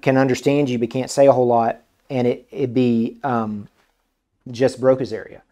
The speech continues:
and, and it just be aphasia. And it could even be close enough there to be amenable to a thrombectomy. So that's the one, you know, we worry about sometimes, and, and even though, you know, they, they're not weak, if they have trouble with language, especially expressing language,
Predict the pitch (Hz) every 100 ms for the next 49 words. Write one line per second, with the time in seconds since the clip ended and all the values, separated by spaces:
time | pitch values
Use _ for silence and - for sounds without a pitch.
0 | _ _ _ - 127 139 139 123 - 139
1 | 139 127 110 - 127 120 - - _ _
2 | - 131 135 - 180 185 131 120 117 139
3 | 135 131 123 113 123 117 120 117 117 123
4 | 120 113 117 110 113 107 120 147 127 -
5 | _ _ _ 123 135 131 - 131 127 120
6 | 120 - 127 127 120 117 127 127 117 113
7 | 120 113 113 113 113 113 107 _ _ -
8 | 117 131 123 117 113 113 113 - _ _
9 | - 117 113 117 131 123 117 113 120 202
10 | 123 - - 117 120 127 143 120 113 123
11 | 170 131 107 110 - - 107 - - 151
12 | 139 113 107 107